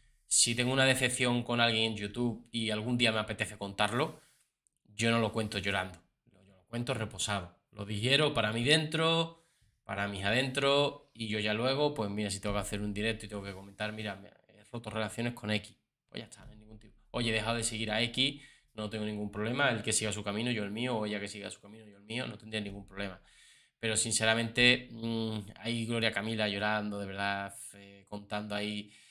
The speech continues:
cosas que yo creo que ya sobrepasan un poco los límites de la intimidad, ¿no? Es decir, si has perdido tus grandes amigas y llorando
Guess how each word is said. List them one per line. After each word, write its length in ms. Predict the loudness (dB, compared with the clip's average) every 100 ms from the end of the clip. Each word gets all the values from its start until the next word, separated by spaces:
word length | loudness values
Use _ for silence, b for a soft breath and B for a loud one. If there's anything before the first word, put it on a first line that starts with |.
| B B B B
cosas 260 | 0 0 4
que 100 | 4
yo 100 | 4
creo 140 | 4
que 80 | 6
ya 300 | 8 6 4 0
sobrepasan 500 | 2 4 2 2 0
un 100 | 0
poco 220 | -2 -2
los 320 | 0 0 0
límites 440 | 0 -2 0 -2
de 120 | 0 2
la 600 | 4 4 4 4 2 0
intimidad, 680 | -4 -2 2 2 4 4 4
¿no? 160 | 2
Es 60 | 0
decir, 220 | 0 0
si 100 | 0
has 60 | -2
perdido 320 | -4 -4 -4
tus 140 | -4
grandes 300 | -4 -4 -4 -6
amigas 500 | -8 -8 -2 0 0
y 140 | -2
llorando 580 | -2 -2 -2 -4 -6